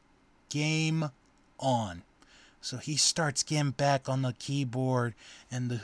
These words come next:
camera pulls back, and there's, like, an evil, shadowy figure that you see. And it's like, oh, man. But now we get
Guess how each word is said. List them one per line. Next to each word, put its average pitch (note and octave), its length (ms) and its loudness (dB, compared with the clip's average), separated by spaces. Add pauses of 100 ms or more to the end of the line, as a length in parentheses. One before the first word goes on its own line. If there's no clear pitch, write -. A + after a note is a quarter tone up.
(120)
camera D3+ 460 0
pulls C#3 340 -6
back, C#3 340 -4
and B2 100 -6
there's, B2 140 -6
like, B2 120 -6
an A#2 140 -10 (100)
evil, D3+ 500 -2
shadowy C#3+ 560 2
figure C3 460 -6
that B2 260 -6
you B2 80 -6
see. B2 460 -2 (1120)
And C3+ 260 0
it's - 360 -8
like, B2+ 320 -6 (400)
oh, B2+ 380 -2
man. G2+ 420 -12 (1600)
But C#3+ 120 -2
now F3+ 320 10
we F3+ 140 8
get C3 480 -4